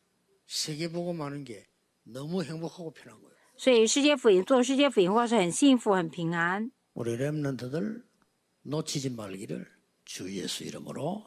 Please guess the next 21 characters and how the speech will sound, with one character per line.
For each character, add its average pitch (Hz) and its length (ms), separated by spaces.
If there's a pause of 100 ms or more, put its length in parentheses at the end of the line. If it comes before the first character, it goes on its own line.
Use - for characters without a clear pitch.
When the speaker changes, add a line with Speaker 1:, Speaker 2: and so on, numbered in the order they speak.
Speaker 1:
축복합니다. - 680
Speaker 2:
奉 226 160
主 208 100
耶 208 160
稣 247 160
的 233 240
名 208 260
祝 269 160
福 226 160
我 190 60
们， 180 80
Speaker 1:
기도하겠습니다. 214 340
Speaker 2:
不 233 60
要 190 140
丢 185 200
失。 208 200
我 190 60
们 175 100
来 170 120
祷 165 200
告。 190 340